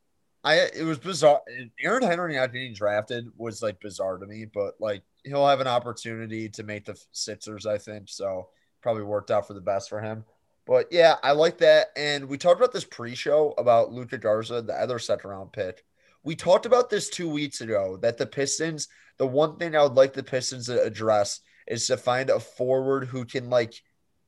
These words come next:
a backup forward or just a forward who can initiate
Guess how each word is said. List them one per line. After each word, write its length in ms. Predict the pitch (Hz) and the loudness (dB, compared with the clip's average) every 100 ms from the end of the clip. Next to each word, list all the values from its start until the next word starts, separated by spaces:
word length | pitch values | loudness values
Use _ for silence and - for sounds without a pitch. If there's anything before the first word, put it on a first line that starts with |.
| _ _ _ _ _ | _ _ _ _ _
a 80 | 127 | -2
backup 480 | 113 139 151 180 160 | 6 6 8 6 2
forward 400 | 151 151 147 143 | 4 4 4 2
or 100 | 135 | 0
just 220 | 139 160 | -2 -4
a 40 | |
forward 440 | 151 - 143 147 127 | -4 0 2 2 0
who 120 | 135 | -6
can 200 | 127 151 | -6 -6
initiate 760 | 131 113 117 - 135 131 127 | -6 -6 -8 -6 -4 -4 -4